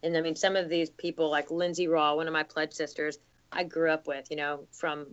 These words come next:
the time I was in, like, first grade. And so, of course, she was like, "This is crazy. No one's gonna abide by that." But, I mean, a lot of people did.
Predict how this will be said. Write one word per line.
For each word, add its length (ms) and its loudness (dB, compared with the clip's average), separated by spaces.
the 80 -6
time 200 0
I 80 2
was 140 -2
in, 80 -4
like, 160 -8
first 400 -4
grade. 460 0
And 120 -4
so, 140 6
of 140 2
course, 300 4
she 220 -6
was 200 0
like, 340 -6
"This 160 -2
is 80 -8
crazy. 880 2
No 180 -2
one's 180 -2
gonna 280 -2
abide 360 4
by 120 2
that." 260 0
But, 140 0
I 40 -2
mean, 140 -4
a 60 -2
lot 180 0
of 60 -4
people 260 -4
did. 440 -2